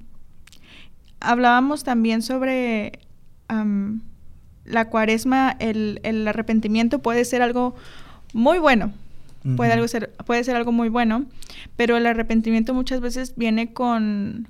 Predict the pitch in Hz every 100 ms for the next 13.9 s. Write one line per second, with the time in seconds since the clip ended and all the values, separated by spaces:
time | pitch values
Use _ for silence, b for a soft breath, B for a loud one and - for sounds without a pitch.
0 | - 220 220 220 214 208 208 220 247 254
1 | 339 466 - 139 123 127 123 226 233 220
2 | 214 214 214 349 370 220 311 - - 226
3 | 233 226 277 277 269 269 254 247 247 302
4 | 339 294 - - B B B B B -
5 | 233 233 233 226 254 233 220 214 226 208
6 | 208 208 214 - - b b b b b
7 | - 156 180 190 156 143 143 139 117 123
8 | 127 131 123 120 254 233 220 127 131 127
9 | 131 127 123 127 120 120 117 120 - -
10 | - - 247 240 226 - 113 - b b
11 | b b b - 113 117 113 113 113 101
12 | 104 - 233 226 226 208 202 190 208 -
13 | - 131 120 117 113 139 131 135